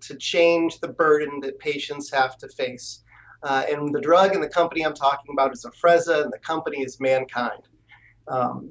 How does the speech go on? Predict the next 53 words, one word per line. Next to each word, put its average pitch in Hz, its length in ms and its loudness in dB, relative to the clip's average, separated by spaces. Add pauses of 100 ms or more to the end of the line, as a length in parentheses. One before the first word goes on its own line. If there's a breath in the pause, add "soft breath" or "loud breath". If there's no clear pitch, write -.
MannKind 175 560 2
is, 139 320 -10
you 156 140 -6
know, 143 80 -4
it's, 143 160 -6
it's - 240 -8
no 240 100 8
stranger 226 540 4
to 151 80 -10
people 165 260 -10
who 151 100 -8
listen 156 360 -6
to 151 160 -4
our, 135 260 2 (500)
our, 147 320 4
uh, 127 260 2
conversations. 147 1000 -2
You 131 80 -20
know, 131 120 -4
we, 143 160 -8
we've 139 260 -8
talked 156 320 2
about 143 280 2
this 139 140 -8
company 143 460 -4
in 127 80 -4
the 131 80 -2
past. - 640 -6
And, 139 400 -2 (600 loud breath)
you 170 160 0
know, 156 100 4
coming 196 360 4
out 180 160 4
of 175 40 2
that 165 180 2
second 165 360 -4
quarter 156 380 2
earnings 147 200 -2
conference 147 460 -2
call, 143 320 -2
after 135 260 -2
I 127 60 -2
listened 170 340 -6
to - 80 -8
the 165 80 -2
call, 147 540 2
went 165 240 -4
through 170 180 -2
all 151 140 6
the 147 60 0
questions 147 520 -2
and 143 100 -10
answers, 143 460 -8